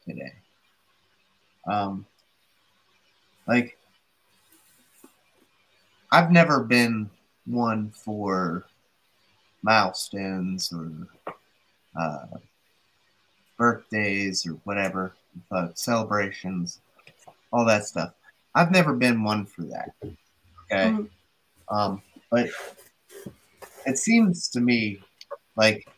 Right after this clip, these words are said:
Speaker 1: something's following me around. Like, uh,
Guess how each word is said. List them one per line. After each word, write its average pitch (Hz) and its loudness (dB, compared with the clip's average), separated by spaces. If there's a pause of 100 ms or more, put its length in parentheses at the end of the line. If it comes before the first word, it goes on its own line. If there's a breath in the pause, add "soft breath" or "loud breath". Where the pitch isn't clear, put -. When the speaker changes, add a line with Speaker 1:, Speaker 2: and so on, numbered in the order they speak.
(2500)
Speaker 1:
something's 160 0
following 123 4
me 107 -2
around. 104 -2 (540)
Like, 107 -6 (600)
uh, 95 2